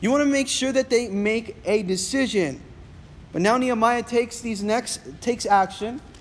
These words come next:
and takes steps in these five areas. The first area is that they would not, they were not separated. They were, they had allowed others to come in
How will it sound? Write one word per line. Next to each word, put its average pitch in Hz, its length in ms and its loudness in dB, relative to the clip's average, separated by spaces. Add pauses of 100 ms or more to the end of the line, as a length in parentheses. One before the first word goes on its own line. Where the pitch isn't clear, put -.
(320)
and 185 120 -2
takes 208 240 2
steps 233 680 0 (420)
in 180 100 0
these 202 160 -2
five 254 340 4
areas. 247 320 2
The 190 80 -4
first 247 320 -2
area 254 260 4
is 196 160 -2
that 196 140 0
they 220 100 -2
would 220 160 -2
not, 214 240 0 (100)
they 202 120 2
were 226 140 -2
not 202 220 0
separated. 185 720 0 (800)
They 214 120 2
were, 226 160 0
they 214 120 0
had 208 320 2
allowed 208 460 2
others 214 460 0
to 190 100 -2
come 247 320 -2
in 226 340 -2